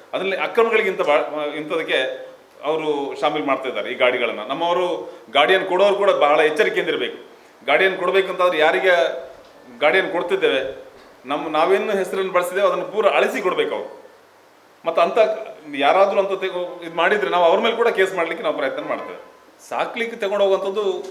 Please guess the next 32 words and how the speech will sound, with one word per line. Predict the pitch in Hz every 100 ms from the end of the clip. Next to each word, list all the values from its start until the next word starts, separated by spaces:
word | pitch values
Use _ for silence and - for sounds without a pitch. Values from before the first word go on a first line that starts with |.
| - - - - -
ಸರ್ಕಾರದ | 160 175 202 196 190 180 156 143
ಕಾನೂನು | 170 226 226
ಪ್ರಕಾರ | 165 180 -
ಪರ್ಮಿಷನ್ | 170 180 185 208
ಮಾಡಿಯೇ | 151 196 220
ತಗೊಂಡು | 175 156
ಹೋಗ್ಬೇಕು | 143 135 131
ಅಂತೇಳಿ. | 117 104 82 71 - - _ _ _ _ _ _ -
ಪರ್ಮಿಷನ್ | 196 240 247
ಇದ್ರೆ | 226 247
ಯಾವ್ದು, | 196 202 233 180
ಯಾರು | 175 202
ಕೂಡ | 226 226
ನಾವು | 214 196 190 175 - -
ಅದನ್ನು | 160 180
ಮಾತಾಡಿಸ್ಲಿಕ್ಕೆ | 170 170 160 151 - 147
ಹೋಗುದಿಲ್ಲ. | 120 117
ಪರ್ಮಿಷನ್ | 143 226 226
ಇಲ್ಲ | 208 226
ತಗೊಂಡು | 226 202
ಹೋಗ್ತಾರೆ | 196 196 175
ಅಂತಂದ್ರೆ, | 165 170 175
ಸಂಜೆ | 175 175
ಆರು | 160 190
ಗಂಟೆ | 202 190
ಮೇಲೆ | 185 185
ತಗೊಂಡು | 165 165
ಹೋಗ್ತಾರೆ | 160 160
ಅಂತ, | 156 160 160 - - -
ತಗೊಂಡು | 139 160 156 175 170
ಹೋಗ್ತಾರೆ | 160 151
ಅಂತಂದ್ರೆ, | 143 139 127